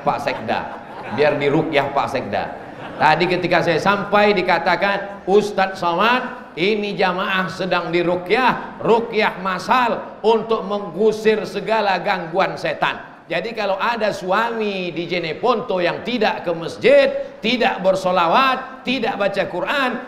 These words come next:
ibu-ibu mesti paham, itu tidak lagi gangguan setan, karena setan sudah keluar.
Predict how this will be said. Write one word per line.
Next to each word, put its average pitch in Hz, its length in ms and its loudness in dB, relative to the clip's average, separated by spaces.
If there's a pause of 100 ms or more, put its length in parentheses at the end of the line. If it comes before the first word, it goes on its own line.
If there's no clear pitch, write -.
(140)
ibu-ibu 190 560 0
mesti 180 320 -2
paham, 143 560 0
itu 180 480 -2
tidak 165 320 -2
lagi 165 400 0
gangguan 151 480 -2
setan, 131 560 -4
karena 156 240 -4
setan 151 320 -2
sudah 135 320 -4
keluar. 113 560 -4